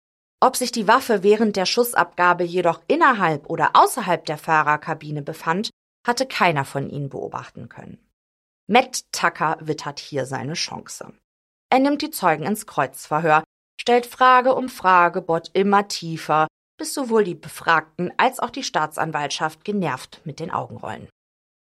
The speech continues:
Doch der Anwalt erreicht genau das, was er beabsichtigt hat. Er arbeitet minutiös die Lücken in den Schilderungen der Zeugen heraus und versucht, sie zugunsten seiner Mandantin auszulegen.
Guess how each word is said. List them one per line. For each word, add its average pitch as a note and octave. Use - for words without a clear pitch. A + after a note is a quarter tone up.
Doch B3
der B3
Anwalt D4
erreicht A3
genau F#3
das, F#3+
was A#3
er A#3+
beabsichtigt -
hat. -
Er G3
arbeitet C4
minutiös G#3
die G3
Lücken A#3
in F3+
den F3
Schilderungen G3+
der E3
Zeugen F#3+
heraus D#3
und A#3
versucht, C4
sie B3
zugunsten G3+
seiner F3+
Mandantin F#3+
auszulegen. G#2+